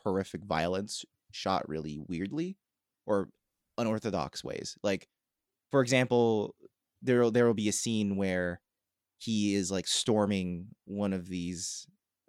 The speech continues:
uh, places where trafficked girls are being held, right? And it'll be shown entirely through C C T V cameras with no audio. And then, um, it just cuts,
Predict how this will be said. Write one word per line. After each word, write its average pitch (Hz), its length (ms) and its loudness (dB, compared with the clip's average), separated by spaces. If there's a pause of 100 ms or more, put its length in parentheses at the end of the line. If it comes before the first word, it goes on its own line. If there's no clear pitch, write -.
uh, 67 280 -6 (140)
places 101 380 -2
where 87 320 -4
trafficked 98 340 -4
girls 101 240 0
are 90 60 -4
being 82 180 -8
held, 82 300 -6
right? 71 240 -4 (460)
And 113 120 0
it'll 113 160 2
be 107 160 -2
shown 104 380 -2
entirely 101 540 0
through 95 260 -6
C 110 140 -8
C 101 160 -8
T 95 160 -10
V 90 180 -6
cameras - 520 -12 (540)
with 98 200 -2
no 98 200 0
audio. 73 540 -2 (680)
And 98 220 0
then, 85 460 -4 (120)
um, 76 460 -8 (160)
it 104 80 -2
just - 260 -2
cuts, - 560 -2